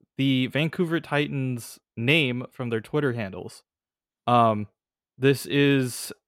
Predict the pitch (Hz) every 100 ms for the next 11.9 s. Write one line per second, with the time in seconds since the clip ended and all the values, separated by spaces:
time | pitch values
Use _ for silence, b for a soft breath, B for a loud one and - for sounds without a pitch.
0 | _ _ _ 165 185 208 180 180 180 160
1 | 160 143 131 117 117 117 117 131 107 110
2 | - 123 110 113 113 107 104 123 113 107
3 | 123 - 120 - 139 156 151 139 156 131
4 | 117 131 131 127 120 110 - _ _ _
5 | _ 131 127 113 107 - 120 131 127 110
6 | - 113 - 127 123 117 120 110 117 123
7 | 110 107 - _ _ _ - 120 113 101
8 | 98 - _ _ _ _ _ _ - 127
9 | 131 120 123 123 113 117 123 113 110 -
10 | 113 127 107 - 131 123 117 110 123 117
11 | 110 120 107 120 117 104 101 101